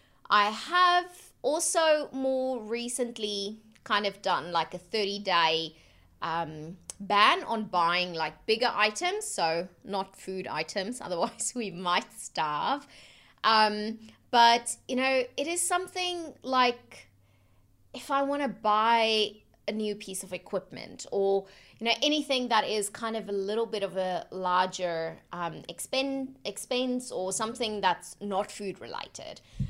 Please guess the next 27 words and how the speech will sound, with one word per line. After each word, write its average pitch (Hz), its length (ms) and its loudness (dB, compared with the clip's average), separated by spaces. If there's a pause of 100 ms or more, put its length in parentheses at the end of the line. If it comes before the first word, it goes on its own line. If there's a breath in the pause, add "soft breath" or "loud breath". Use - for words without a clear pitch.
(160 loud breath)
then 294 240 4
I 302 180 4
would 381 140 -4
kind 539 240 -2
of 523 60 -12
look 285 200 2
at 269 100 4
it, 254 320 -2 (160)
go 269 220 6
through 330 240 -4
the 320 80 -4
five 220 340 4
R's, 208 540 2 (100)
see, 269 600 -4 (880)
do 208 120 -2
I 226 140 4
still 247 340 0
really 247 320 0
need 233 260 -2
it 135 220 -6
after 185 300 -2
I've 170 160 -2
gone 160 220 -6
through 160 180 -12
the 160 60 -16
five 147 320 -4
R's? 214 360 -2